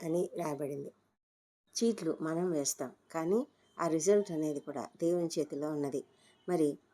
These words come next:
ఆ, ఆ చీటి ఎవరి పేరు మీద వచ్చిందంటే యోనా పేరు మీదకి వచ్చింది. అప్పుడు వాళ్ళు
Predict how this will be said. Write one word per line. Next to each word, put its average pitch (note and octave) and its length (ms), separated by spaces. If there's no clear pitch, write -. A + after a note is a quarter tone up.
ఆ, D#3+ 320
ఆ - 160
చీటి G3+ 640
ఎవరి E3+ 240
పేరు F3+ 260
మీద E3+ 220
వచ్చిందంటే D3+ 760
యోనా D#3+ 300
పేరు C#3+ 260
మీదకి C#3 460
వచ్చింది. D3 500
అప్పుడు G#3+ 280
వాళ్ళు D3+ 360